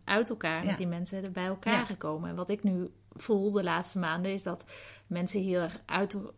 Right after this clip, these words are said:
Speaker 1: heel erg uit elkaar gaan.
Speaker 2: Wij worden hier uit elkaar ook, ook gegooid.
Speaker 1: Ja.
Speaker 2: Hè? En, en dat is, eh, als we dat niet in de gaten hebben en daar niet heel erg voor oppassen. En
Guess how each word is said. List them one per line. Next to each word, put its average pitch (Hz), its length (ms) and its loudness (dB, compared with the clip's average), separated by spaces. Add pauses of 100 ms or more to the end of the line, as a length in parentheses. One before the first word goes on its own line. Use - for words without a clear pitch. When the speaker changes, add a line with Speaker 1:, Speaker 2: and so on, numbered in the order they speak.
(200)
Speaker 1:
heel 185 260 -2
erg - 160 -4
uit 220 280 6
elkaar 165 380 0
gaan. 190 400 -4
Speaker 2:
Wij 214 140 4
worden 208 240 4
hier 226 240 4
uit 185 160 -4
elkaar 151 320 -4 (100)
ook, 135 100 -14 (420)
ook - 180 -10
gegooid. 180 600 -2
Speaker 1:
Ja. 214 240 0
Speaker 2:
Hè? 233 180 -2
En, 160 380 -4
en 156 120 -2
dat 160 180 -4
is, 165 280 -2
eh, 156 180 2
als 170 180 -2
we 175 60 -4
dat 170 200 -2
niet 165 200 -2
in 151 140 -4
de 135 60 -2
gaten 247 440 -2
hebben 131 280 -4
en 151 100 -6
daar 151 140 -2
niet 156 260 -4
heel 180 400 -2
erg 156 240 -6
voor 151 180 -8
oppassen. 147 420 -6
En 143 100 -6